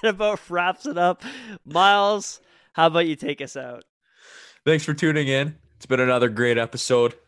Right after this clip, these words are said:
Speaker 2: Thanks for hanging out as we took a two-week break, but we are back. As Nolan mentioned, the playoff preview episode coming up, coming in hot. Uh, wanted to quickly give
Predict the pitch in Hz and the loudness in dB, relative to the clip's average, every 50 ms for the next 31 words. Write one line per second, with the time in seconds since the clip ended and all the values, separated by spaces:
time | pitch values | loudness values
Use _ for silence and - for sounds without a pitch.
0 | _ - 120 117 - - - 120 113 127 123 117 113 110 110 110 110 113 - - | _ -2 -2 -2 -2 -2 -2 -2 0 0 -2 -2 -2 -2 0 0 0 -2 -4 -8
1 | - - 107 104 104 101 101 101 107 104 104 101 - - 117 107 - - - _ | -8 -4 -4 -4 -2 -4 -4 -2 -2 -2 -2 -2 -2 -2 -4 -4 -4 -6 -6 _
2 | 95 92 87 - - - 185 202 208 202 190 190 185 170 - - - 147 147 151 | -2 -2 -2 -4 -4 -2 2 2 4 4 4 4 2 0 -4 -4 -2 0 0 0
3 | 143 143 - - - 110 113 113 110 104 101 101 92 - 127 135 143 147 147 156 | 0 -2 -4 -6 -4 -4 -2 -2 0 -2 -2 -4 -4 -4 -2 -2 -2 -2 -4 -6
4 | - _ - - - - - _ _ 101 95 92 110 113 110 110 107 107 110 110 | -12 _ -20 -20 -20 -20 -20 _ _ -10 -8 -4 -2 -2 0 0 -2 -2 -4 -4
5 | 107 - 113 107 104 98 - - - 117 117 113 110 - - - 123 117 107 113 | -4 -6 -8 -6 -6 -8 -6 -2 -2 0 0 0 -2 -4 -6 -6 -6 -6 -4 -4
6 | 113 107 104 - - - - 120 104 98 - - 113 113 110 107 107 107 - _ | -4 -4 -4 -4 -8 -10 -8 -8 -8 -8 -10 -12 -10 -8 -8 -8 -8 -8 -10 _
7 | _ _ _ - 117 110 110 107 101 - - 135 101 - _ - - - _ _ | _ _ _ -10 -10 -8 -8 -10 -12 -8 -8 -8 -8 -8 _ -20 -20 -20 _ _
8 | _ - - _ _ _ - 82 85 82 80 80 78 78 - _ _ _ _ _ | _ -20 -20 _ _ _ -8 -6 -6 -6 -6 -8 -10 -14 -20 _ _ _ _ _
9 | _ _ - 107 113 113 113 110 - - 101 - - - 139 139 - 131 127 120 | _ _ -4 -4 -2 -2 -2 -6 -8 -12 -18 -10 -6 -4 -4 -4 -4 -6 -6 -6
10 | 117 117 _ _ _ _ _ _ _ _ _ - 110 110 113 113 104 95 - _ | -6 -8 _ _ _ _ _ _ _ _ _ -8 -4 -2 0 0 -2 -4 -10 _